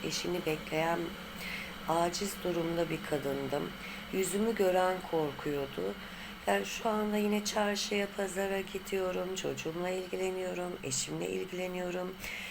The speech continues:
Ev temizliği gibi işleri yapabiliyorum, yapamıyordum ki çok temiz insandım hastalanmadan önce de. Yemeğimi yapabiliyorum.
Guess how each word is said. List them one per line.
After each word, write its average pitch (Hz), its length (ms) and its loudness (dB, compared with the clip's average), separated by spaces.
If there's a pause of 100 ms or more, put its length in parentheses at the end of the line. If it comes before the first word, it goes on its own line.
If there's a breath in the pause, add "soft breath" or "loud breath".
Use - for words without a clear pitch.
(300 loud breath)
Ev 196 200 6
temizliği 185 720 0
gibi 180 180 -2
işleri 175 520 -2
yapabiliyorum, 175 920 0
yapamıyordum 170 1000 -2
ki 131 160 -2
çok 170 240 -2
temiz 156 360 0
insandım 151 580 -2
hastalanmadan 147 880 -2
önce 139 460 -6
de. - 180 0 (880 loud breath)
Yemeğimi 160 480 4
yapabiliyorum. 202 1080 2